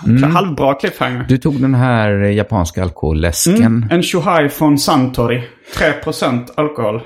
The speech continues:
Speaker 1: Men jag tror jag såg ett sånt Facebook-klipp. Det kanske är för att jag är kompis med dig. Jag får upp såna saker.
Speaker 2: Mm.
Speaker 1: Det, det var någon sån här utländsk reportage om alkoläsk i Japan.
Speaker 2: Mhm.
Speaker 1: Eller så här som bara några minuter långt.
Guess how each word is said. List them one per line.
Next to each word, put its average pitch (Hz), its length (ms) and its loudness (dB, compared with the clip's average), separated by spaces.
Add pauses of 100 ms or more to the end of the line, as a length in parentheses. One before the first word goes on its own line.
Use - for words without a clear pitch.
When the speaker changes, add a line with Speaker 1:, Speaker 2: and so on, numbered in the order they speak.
(140)
Speaker 1:
Men 143 80 4
jag 165 160 -2
tror 160 300 0
jag 196 100 -2
såg - 240 -4
ett 151 80 -2
sånt 120 380 0 (200)
Facebook-klipp. - 1080 -4
Det 120 80 2
kanske 127 260 0
är 147 40 0
för 127 140 -2
att 123 60 0
jag 123 100 2
är 120 40 -6
kompis 117 320 -2
med 151 120 0
dig. 117 120 2
Jag 104 140 0
får 117 60 -2
upp - 180 -4
såna 95 240 0
saker. 92 380 -4
Speaker 2:
Mm. 143 380 2
Speaker 1:
Det, 117 160 2 (140)
det 123 100 -4
var 123 180 0
någon 113 120 0
sån 117 100 0
här 113 300 0
utländsk 110 440 -2
reportage - 960 -4
om 123 100 0
alkoläsk 90 760 -2
i 90 340 0
Japan. 85 560 -2
Speaker 2:
Mhm. 139 200 2
Speaker 1:
Eller 117 160 0
så 101 80 0
här 90 100 0
som 87 140 -4
bara 87 140 0
några 85 120 -2
minuter 87 420 -2
långt. 82 320 -2